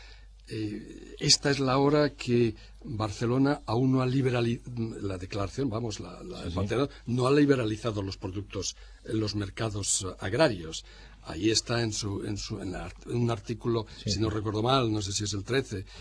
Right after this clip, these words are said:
Speaker 2: Sí.
Speaker 1: está prohibiendo la entrada de productos mediterráneos, agrícolas mediterráneos, pero, mm,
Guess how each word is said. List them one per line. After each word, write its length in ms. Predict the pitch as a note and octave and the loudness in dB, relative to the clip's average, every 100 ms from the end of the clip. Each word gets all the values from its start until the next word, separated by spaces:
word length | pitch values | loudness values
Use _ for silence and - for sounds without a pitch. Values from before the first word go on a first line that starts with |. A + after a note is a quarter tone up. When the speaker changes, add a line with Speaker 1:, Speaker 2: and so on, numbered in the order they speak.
| D#2+ | -4
Speaker 2:
Sí. 60 | F2 | 0
Speaker 1:
está 340 | - B2+ A#2+ - - | 2 2 0 -2 -10
prohibiendo 760 | - G#2+ G2+ G#2+ C#3+ C3 A2+ G2 - - - - | 0 2 2 4 6 6 2 -4 -12 -20 -20 -8
la 180 | A2+ F#2+ | -4 -2
entrada 380 | F#2 A#2 B2 A#2 | -2 0 2 2
de 80 | |
productos 640 | G#2 G2+ A2 G#2+ A2+ G#2+ - | 0 0 -2 0 -2 -2 0
mediterráneos, 760 | A2+ A2 G#2+ A#2 A#2+ A2+ G#2 | 2 2 0 0 0 0 0
agrícolas 460 | G#2 A2+ A2+ A#2 A2 | -2 -2 0 -2 0
mediterráneos, 600 | B2 B2 C#3 C#3+ D#3 E3+ - - - - | 0 2 2 4 4 4 -2 -18 -12 0
pero, 340 | B2+ A#2+ A2+ - | 2 4 2 -2
mm, 220 | C3+ | 0